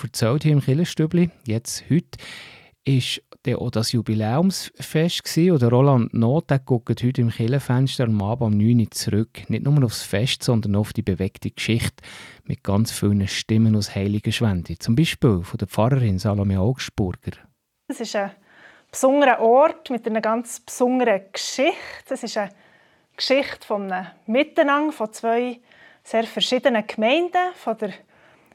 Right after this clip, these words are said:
Speaker 2: evangelischen Gemeinschaft, also der heutigen E M K einerseits und der reformierten Landeskirche andererseits,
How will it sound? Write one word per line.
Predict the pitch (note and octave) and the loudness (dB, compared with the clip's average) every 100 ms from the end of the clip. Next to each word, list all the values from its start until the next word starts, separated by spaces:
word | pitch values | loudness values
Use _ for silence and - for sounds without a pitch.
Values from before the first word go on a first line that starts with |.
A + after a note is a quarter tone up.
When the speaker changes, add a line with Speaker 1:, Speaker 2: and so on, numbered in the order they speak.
| - | -8
Speaker 2:
evangelischen | G#3 A3 A#3 B3 A#3+ G3 | -2 2 2 2 -2 -8
Gemeinschaft, | - A#3+ C#4+ D#4 D4 C#4+ | -2 -2 0 0 -2 -2
also | A#3+ A3 | -8 -10
der | A3 | -10
heutigen | A#3+ B3 A3 - | -10 -6 -8 -4
E | A#3 | -2
M | B3+ C4+ | -2 -4
K | - C4+ B3+ | -6 0 0
einerseits | - B3+ C#4 C#4 D4 C#4+ - | 2 2 0 0 -2 -2 -6
und | G#3+ - | -8 -4
der | G#3+ | -6
reformierten | G#3+ G#3 G#3 G#3 A#3+ A#3 A#3+ A#3+ G#3+ | -4 -4 -2 -4 -4 -2 -2 -2 -2
Landeskirche | G#3+ A#3 B3+ - A3+ A3+ A3+ A3 - _ - _ _ | -2 -2 -8 -8 -6 -6 -6 -10 -12 _ -20 _ _
andererseits, | - A#3 B3 B3+ B3 - A3+ - - - | 0 2 4 2 0 -2 -4 -4 -16 -18